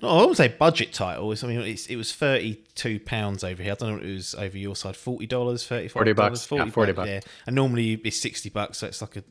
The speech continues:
Speaker 1: you know,
Speaker 2: Mm-hmm.
Speaker 1: twenty, twenty off that. But I think that's really appropriately priced. And considering a lot of the stuff, and I know this is not a,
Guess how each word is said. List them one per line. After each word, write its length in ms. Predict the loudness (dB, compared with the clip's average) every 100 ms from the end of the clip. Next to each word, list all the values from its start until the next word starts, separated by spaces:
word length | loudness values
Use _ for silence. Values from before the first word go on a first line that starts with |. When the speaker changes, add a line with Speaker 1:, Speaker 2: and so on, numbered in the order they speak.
| -8
Speaker 1:
you 60 | -4
know, 80 |
Speaker 2:
Mm-hmm. 280 | -4 -4 -8 -12
Speaker 1:
twenty, 400 | -10 -8 -8 -12 -20 -14
twenty 300 | -10 -10 -10
off 180 | -12 -8
that. 340 | -8 -8 -12 -20 -20 -4
But 120 | 0 2
I 20 |
think 180 | 0 -2
that's 220 | -4 0
really 200 | 0 0
appropriately 480 | 0 -2 -4 -10 -6
priced. 640 | -6 -4 -6 -10 -14 -18 -20 _ -20 -10
And 200 | -6 -4
considering 400 | 2 4 6 4
a 80 | 6
lot 140 | 6
of 80 | 4
the 60 | 0
stuff, 300 | 0 -2 0
and 160 | 2
I 20 | 4
know 40 |
this 140 | 2
is 100 | 0
not 160 | -4 -2
a, 340 | -2 -2 -4